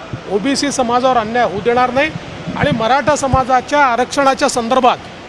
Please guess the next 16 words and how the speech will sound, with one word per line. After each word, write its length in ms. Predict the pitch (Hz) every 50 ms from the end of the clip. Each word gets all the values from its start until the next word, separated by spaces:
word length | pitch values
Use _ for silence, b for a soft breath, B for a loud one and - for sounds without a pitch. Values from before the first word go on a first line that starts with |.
| - -
आम्ही 160 | 208 277 311
प्रोसेस 400 | 311 - 277 262 - 330 320 -
सुरू 200 | - 311 330 339
केलेली 400 | - 330 302 277 254 233 202 180
आहे. 260 | 131 - - 123 - - - - - - - - - - - -
त्यामुळे 520 | 226 208 233 240 262 294 302 320 339 330 262 170 151
जे 140 | - 220 240
काही 240 | - - 285 320 339 - -
कायदेशीर 520 | 247 214 214 196 262 277 226 - 311 320
प्रोसेस 460 | 277 175 247 247 - - 285 285 -
करून 360 | - - 269 262 302 277 214 - - - - - - - - - - - - - - - - - - - - - - - - - - - - 175 160
मराठा 360 | 180 202 226 254 254 - 285
समाजाला 460 | 269 - 277 254 262 262 262 269 269 262
आरक्षण 460 | 240 220 226 226 - - 262 254 214
द्यायचं 300 | 190 202 220 202 262 277
आहे 140 | 226 147